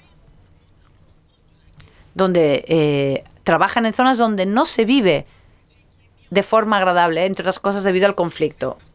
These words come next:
Entonces, como ven, hay toda una partida presupuestaria dedicada a la participación de las mujeres en el desarrollo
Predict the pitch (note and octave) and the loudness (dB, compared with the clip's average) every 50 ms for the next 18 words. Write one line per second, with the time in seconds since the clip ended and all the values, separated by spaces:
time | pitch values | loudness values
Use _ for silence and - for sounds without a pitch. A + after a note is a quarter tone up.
0 | _ _ _ _ _ _ _ _ _ _ _ _ _ _ _ - G#3 G3 B3+ B3 | _ _ _ _ _ _ _ _ _ _ _ _ _ _ _ -6 -2 -2 -2 -2
1 | - - C4+ C4 B3 A3+ G#3 G3+ F#3+ F3+ F#3 F#3+ A3 - - - - _ _ _ | -2 0 0 2 2 2 4 2 2 2 0 -4 -10 -14 -18 -20 -20 _ _ _
2 | _ - F#3 G3 F#3+ - A#3+ B3 B3+ G3 F3+ E3+ F3 G3 G3+ G#3 G#3+ G3 F#3+ - | _ -2 -2 -2 0 2 0 2 2 2 0 0 0 0 0 0 0 -2 -2 -2
3 | B3+ C4+ D4 D4 - - - - A#3+ - G3+ - - G#3+ G#3+ G#3+ G3+ G3+ G3+ G3 | -4 -2 -2 -2 -2 -2 -4 -2 -2 -4 -4 -2 0 0 2 2 0 0 0 0
4 | G#3+ G#3+ - C4 A#3+ A#3 G#3+ G#3 G3+ G3 F#3+ F#3+ F#3+ F#3 F3+ F#3 F3+ E3+ F#3+ - | -2 0 0 0 0 2 0 0 0 0 0 -2 -2 -2 -4 -8 -8 -8 -6 -2
5 | A3 A3 A3 G3 G#3+ G#3+ - - G3+ F#3 G#3+ F#3+ F#3 F#3 F#3 F#3 - F#3+ F#3+ G3 | -2 0 0 0 -2 -2 -2 -2 -2 0 0 0 0 0 0 0 0 0 2 2
6 | G#3 G3+ G3+ G#3 G#3+ G#3+ | 2 2 2 2 2 0